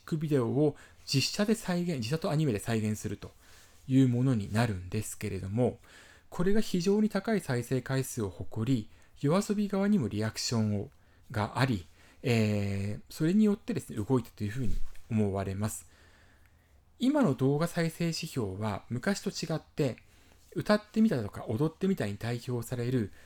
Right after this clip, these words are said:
公式動画ではないユージーシー、ユーザー生成コンテンツと呼ばれるものは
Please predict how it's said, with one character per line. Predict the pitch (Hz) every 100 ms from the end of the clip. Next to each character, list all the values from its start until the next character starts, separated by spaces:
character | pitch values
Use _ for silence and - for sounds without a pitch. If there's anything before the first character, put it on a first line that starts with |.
| - -
公 | 247 262
式 | - 262 226
動 | 247 226
画 | 120
で | 92
は | 92
な | 98 139 113
い | - - - - -
ユ | 135 170 214
ー | 214
ジ | - 214
ー |
シ | 180 - 120 - _
ー、 | 120
ユ | 190 202
ー |
ザ | 202 185
ー | 185
生 | - 180
成 | - 180 175
コ | -
ン | 180
テ | - 101
ン | 98
ツ | 117
と | - - 113
呼 |
ば | 131
れ | 147
る | 151
も | 160
の | 160 117
は | 131